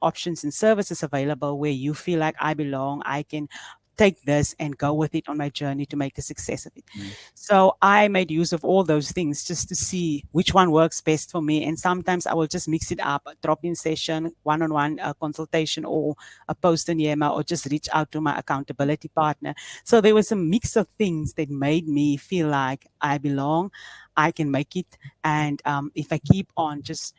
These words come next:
Speaker 1: doing what I'm doing and reaching out when needed, then I can make a success of this journey.
Speaker 2: Mm. Yeah, thanks, Regina. And just to, to fill in, uh, possibly one of the bl-, uh, blanks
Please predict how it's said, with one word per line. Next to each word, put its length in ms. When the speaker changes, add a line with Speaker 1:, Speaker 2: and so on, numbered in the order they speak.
Speaker 1:
doing 260
what 120
I'm 160
doing 420
and 200
reaching 320
out 260
when 180
needed, 440
then 120
I 140
can 160
make 200
a 60
success 460
of 140
this 160
journey. 440
Speaker 2:
Mm. 200
Yeah, 160
thanks, 280
Regina. 320
And 100
just 200
to, 200
to 160
fill 220
in, 340
uh, 360
possibly 260
one 160
of 60
the 60
bl-, 360
uh, 220
blanks 420